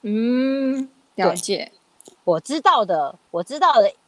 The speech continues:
Speaker 2: 就是推-，一直推广我做三件事情的人，大部分是这个形态。
Speaker 1: 嗯。
Speaker 2: 对。
Speaker 1: 嗯，觉得每天做三件事情，听起来就是好像蛮容易达成的。
Speaker 2: 对啊，所以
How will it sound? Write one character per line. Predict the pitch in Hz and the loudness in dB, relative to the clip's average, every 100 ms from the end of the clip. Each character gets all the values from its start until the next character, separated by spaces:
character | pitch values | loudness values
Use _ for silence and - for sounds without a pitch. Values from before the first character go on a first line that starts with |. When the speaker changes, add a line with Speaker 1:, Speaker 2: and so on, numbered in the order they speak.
| _ | _
Speaker 2:
就 | 320 392 | -8 -6
是 | 370 | -6
推-， | 415 | -6
一 | 403 | -6
直 | 277 | -6
推 | - 311 | 0 2
广 | 262 208 | 2 0
我 | 208 170 | 0 -4
做 | 208 | -8
三 | 196 202 196 | -6 -8 -6
件 | 214 175 | -8 -8
事 | - 208 | -12 -16
情 | 175 143 | -16 -16
的 | 143 135 | -14 -14
人， | 127 127 | -16 -6
大 | 165 180 | 2 2
部 | 175 170 | 2 -4
分 | 180 160 | -8 -8
是 | 165 | -6
这 | 175 | -6
个 | |
形 | 143 143 - | -6 -16 -18
态。 | - 151 - - _ - - | -12 -8 -8 -10 _ -20 -4
Speaker 1:
嗯。 | 247 233 196 165 208 - _ _ _ _ | 0 2 0 -4 -12 -20 _ _ _ _
Speaker 2:
对。 | 160 - _ _ _ _ _ _ 208 | -10 -10 _ _ _ _ _ _ -14
Speaker 1:
嗯， | 202 220 240 240 208 175 175 | -10 -8 -6 -8 -10 -14 -14
觉 | 208 254 | -4 -2
得 | 269 262 - - - | 0 -4 -8 -10 -4
每 | 214 | 0
天 | 240 254 | 2 0
做 | |
三 | 269 240 | -2 0
件 | 240 247 | 0 0
事 | 247 | 0
情， | 208 | -2
听 | 196 233 | 0 0
起 | 233 | 0
来 | 190 | 0
就 | 185 | 0
是 | 233 240 | -2 -2
好 | 226 | -2
像 | - 220 208 _ _ _ _ _ _ _ - - | -2 -2 -4 _ _ _ _ _ _ _ -6 2
蛮 | 254 | 4
容 | 294 277 | 4 2
易 | 330 | -2
达 | 226 180 | -4 -6
成 | - 226 - | -8 -14 -16
的。 | - - _ _ _ _ _ _ _ | -18 -18 _ _ _ _ _ _ _
Speaker 2:
对 | 370 359 | 2 6
啊， | 302 269 247 247 - _ _ | 6 4 0 -6 -18 _ _
所 | |
以 | - | -10